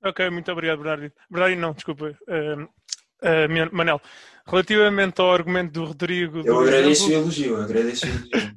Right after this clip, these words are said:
Speaker 1: <laughs> Desculpa, desculpa a ofensa, Bernardino. Eh, <laughs> mas relativamente ao argumento do Camacho, o argumento do exemplo, não me pa-, eu respeito o argumento, mas não me parece bastante válido, porque,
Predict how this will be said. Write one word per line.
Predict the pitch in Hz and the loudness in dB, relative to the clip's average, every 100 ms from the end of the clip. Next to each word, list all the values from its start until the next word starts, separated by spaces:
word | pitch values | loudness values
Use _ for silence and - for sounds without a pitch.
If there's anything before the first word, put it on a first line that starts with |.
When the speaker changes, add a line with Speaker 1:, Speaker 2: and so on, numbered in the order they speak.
| 226 | -8
Speaker 1:
<laughs> | 208 - - - _ _ _ - - - | -8 -8 -16 -18 _ _ _ -20 -20 -16
Desculpa, | - 202 175 196 190 180 180 - | -4 -4 0 2 4 4 0 -4
desculpa | 170 - 180 185 | -10 -4 0 2
a | 175 | 2
ofensa, | 156 160 151 151 | 2 -2 -4 -6
Bernardino. | 139 151 143 139 135 _ _ _ _ - | -6 -4 -4 -4 -10 _ _ _ _ 2
Eh, | 180 175 170 165 165 | 4 6 4 4 2
<laughs> | 143 - 160 - - - - - - - | 0 0 -4 -4 0 0 -2 -14 -16 -8
mas | 165 170 165 156 | -2 2 2 0
relativamente | 156 175 190 180 175 | -2 0 2 2 2
ao | 185 | 2
argumento | 170 175 170 | 0 -2 -4
do | 160 | -6
Camacho, | - 175 170 170 - 160 | -6 -2 0 -2 -6 -10
o | 147 143 | -10 -8
argumento | 147 147 160 160 - 160 _ _ - - | -8 -6 -6 -6 -8 -18 _ _ -20 -18
do | 151 170 | -10 -6
exemplo, | 175 147 185 190 196 190 | -4 -2 0 0 -4 -10
não | 185 185 | -4 -4
me | 190 - - | -4 -8 -12
pa-, | 190 - | -10 0
eu | 202 | 0
respeito | - - 190 185 | 0 -2 -2 -2
o | |
argumento, | 160 160 196 190 - _ _ _ | -6 -4 -6 -8 -16 _ _ _
mas | 170 156 | -2 -2
não | 175 | -4
me | 165 | -4
parece | 175 170 165 - 170 160 160 | -2 0 0 -4 -6 -4 -4
bastante | 156 165 175 160 | -4 -6 -6 -4
válido, | 170 165 147 | -2 -2 -4
porque, | - 151 - 151 | -12 -12 -8 -10